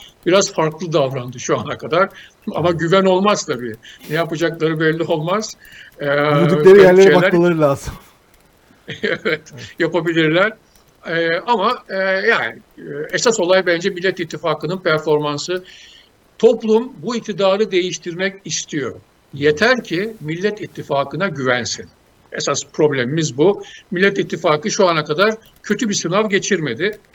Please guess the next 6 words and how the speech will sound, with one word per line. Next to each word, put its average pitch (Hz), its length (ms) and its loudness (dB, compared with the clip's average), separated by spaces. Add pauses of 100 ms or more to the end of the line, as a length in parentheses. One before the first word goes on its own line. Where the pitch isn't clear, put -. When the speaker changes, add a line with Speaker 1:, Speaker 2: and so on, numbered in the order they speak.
(480)
Speaker 1:
Ee, 147 80 -8 (880)
ve 180 120 4
de 185 260 4 (180)
Cumhur'un 170 400 2
üzerine 170 480 2
çıktı. - 440 -4